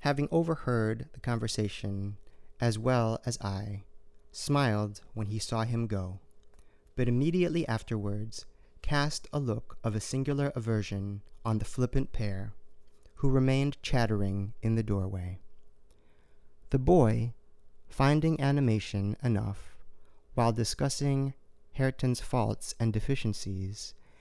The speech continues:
and relating anecdotes of his goings-on, and the girl relishing his pert and spiteful sayings, without considering the ill nature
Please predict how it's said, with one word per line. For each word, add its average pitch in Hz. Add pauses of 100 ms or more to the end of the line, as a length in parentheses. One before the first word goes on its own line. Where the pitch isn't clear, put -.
(240)
and 113
relating 135
anecdotes 120
of -
his 107
goings-on, 101 (720)
and 117
the 123
girl 135
relishing 110
his 104
pert 98 (180)
and 107
spiteful 113
sayings, 92 (560)
without 117
considering 104 (160)
the -
ill 127
nature 107